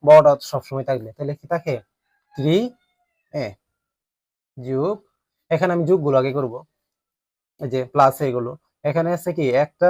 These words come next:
এখানে আছে তিনটা, এখানে চারটা। চারটা থেকে একটা গেলে গা থাকবো কি? বড়টা থাকবো কি? বি, শুধু বি। বির সাথে কি ওয়ান দিতে হয় না, ওয়ান আছে। এখানে, এখানে সেভেন এক্স, থ্রি এক্স মাইনাস নাইন এক্স। এখন আমি যো-, এই প্লাসের গুলো মানগুলো আগে করব, আর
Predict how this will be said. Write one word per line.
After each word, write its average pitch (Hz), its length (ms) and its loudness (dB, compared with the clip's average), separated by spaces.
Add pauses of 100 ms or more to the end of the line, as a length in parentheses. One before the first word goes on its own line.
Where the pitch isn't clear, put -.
এখানে 156 200 -2
আছে 156 120 -12
তিনটা, 151 200 -4
এখানে 147 200 -4
চারটা। 151 340 2
চারটা 165 240 -8
থেকে 170 180 0 (360)
একটা 156 220 -6
গেলে 170 160 2
গা 175 100 4
থাকবো 165 240 -2
কি? 160 120 -10
বড়টা 147 340 2
থাকবো 160 220 -2
কি? 147 180 -8 (580)
বি, 139 200 -2 (360)
শুধু 160 260 -6
বি। 139 260 -4
বির 151 240 -4
সাথে 180 220 -8
কি 160 100 -4
ওয়ান 131 240 0 (440)
দিতে 135 280 -8
হয় 120 220 -4
না, 101 100 -12 (120)
ওয়ান 120 200 -8
আছে। - 220 -20 (680)
এখানে, 156 260 -4
এখানে 160 220 -4
সেভেন 175 340 2
এক্স, 165 220 -4
থ্রি 156 300 0
এক্স 175 220 0 (580)
মাইনাস 139 440 -2
নাইন 127 180 -2
এক্স। 98 200 -10 (500)
এখন 160 200 4
আমি 175 200 2
যো-, 151 240 -4 (220)
এই 135 200 2
প্লাসের 143 420 2
গুলো 160 140 0
মানগুলো 170 340 0
আগে 139 160 0
করব, 175 220 -2 (240)
আর 123 140 2